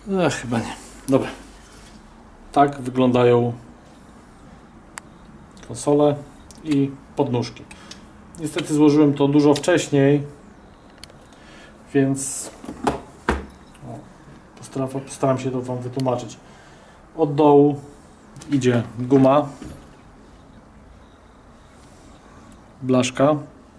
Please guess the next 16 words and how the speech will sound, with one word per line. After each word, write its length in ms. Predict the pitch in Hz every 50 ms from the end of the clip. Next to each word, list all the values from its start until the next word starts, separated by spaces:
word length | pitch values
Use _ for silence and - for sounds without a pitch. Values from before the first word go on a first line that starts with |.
| - - - - - - - - - - - - - - - - -
wygięta, 600 | 127 120 123 127 131 127 123 - 127 123 123 123 120 - - - - - - -
tu 180 | - 143 135
ma 140 | 131 127 127
być 180 | 123 117 120 127
wyżej, 380 | 143 151 147 147 143 143 135 139 - - - - - - - - - - - - - -
od 340 | 147 131 123 123 - - - - - - -
tamtej 280 | - 131 123 120 135 120
strony 300 | 127 - 131 127 127 131
ma 160 | 127 123 120
być 340 | 117 120 120 - - - - - - - - - - - - - - - - 135
niżej. 280 | 131 117 120 123 120 -
Ona 180 | 151 143 135 131
jest 140 | 123 -
odpowiednio 420 | 131 123 - - 120 123 123 127 120
wyprofilowana. 680 | 120 117 - 120 117 - - 120 120 113 113 110 107 - - - - - - - - - - - - - - - - - - - - - - - - - - - - - - -
Konsola, 460 | - 143 135 - 143 127 117 110